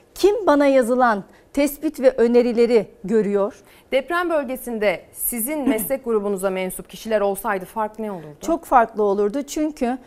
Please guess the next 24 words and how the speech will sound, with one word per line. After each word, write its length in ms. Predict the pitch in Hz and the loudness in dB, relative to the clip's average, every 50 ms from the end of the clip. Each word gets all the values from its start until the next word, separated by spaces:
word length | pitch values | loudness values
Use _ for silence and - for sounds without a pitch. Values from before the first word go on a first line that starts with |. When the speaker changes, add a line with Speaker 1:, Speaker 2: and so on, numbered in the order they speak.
| - _ _ _ | -20 _ _ _
Speaker 1:
çok 260 | - - 294 302 302 - | -4 -2 -2 -2 -2 -4
tehlikeli 500 | 320 285 262 233 240 - 277 254 262 226 | -4 -2 -2 -4 -4 -4 -4 -2 -2 0
bir 40 | |
ortamdayız. 840 | 240 - 226 226 220 226 254 247 240 240 254 254 233 208 226 226 - - - - | 0 2 2 2 0 0 -2 -4 -2 -2 -2 -2 -2 -2 -4 -10 -12 -14 -8 -4
Ee, 220 | 208 196 185 190 - | -2 -2 -2 -2 -2
otuz 300 | - 208 214 - 262 - | -4 -6 -6 -6 -12 -10
kişiye 440 | - 254 220 - - 226 233 240 185 | -12 -12 -12 -8 -4 -4 -2 -2 -2
bir 220 | 233 247 240 208 - - _ _ _ - | -2 -2 -2 -2 -4 -14 _ _ _ -10
güvenlik 500 | 185 208 226 233 226 226 233 254 277 - - | -6 -2 0 0 0 0 0 -4 -6 -6 -6
asgaridir 760 | - 220 - - - - 254 233 240 247 233 185 226 202 - | -8 -8 -8 -8 -8 -6 -4 -2 -2 -2 -2 -2 -4 -4 -2
der 160 | - 190 175 170 | -2 -2 -2 -2
mevzuat. 520 | - 180 175 175 190 175 170 160 - - - _ _ - - - _ - | -4 -8 -10 -10 -10 -10 -10 -10 -10 -12 -14 _ _ -20 -20 -20 _ -2
Otuz 340 | - 247 - - 415 427 - | -2 -2 0 0 -4 -4 -4
kişiye 340 | - 294 240 - - 233 233 | -4 -6 -6 -4 0 0 0
en 200 | - - 320 339 | 2 2 0 0
az 180 | 294 277 277 - | 0 -2 -4 -6
üç 220 | - 320 - - - | -12 -14 -14 -12 -6
tane 480 | - 320 269 226 190 180 190 214 262 277 - _ _ - | -2 0 0 0 0 0 -2 -2 -2 -4 -10 _ _ -8
yanına, 580 | - 226 254 254 254 254 233 226 220 233 269 302 _ _ _ - - | -2 0 0 0 0 0 -2 -2 -2 -4 -6 -10 _ _ _ -14 -8
e, 320 | - 202 202 196 202 196 - - | -6 -6 -4 -4 -6 -6 -6 -6
iş 160 | 269 269 269 | -8 -6 -6
güvenliği 340 | - 269 269 247 208 196 196 | -4 -4 -4 -2 -4 -4 -6
uzmanı 380 | 196 202 185 180 202 196 190 180 | -8 -8 -8 -8 -8 -6 -4 -4
verilseydi 720 | 220 247 262 269 262 - 302 277 254 202 175 214 240 - | -4 -2 -4 -6 -6 -6 -4 -4 -4 0 0 -2 -2 -2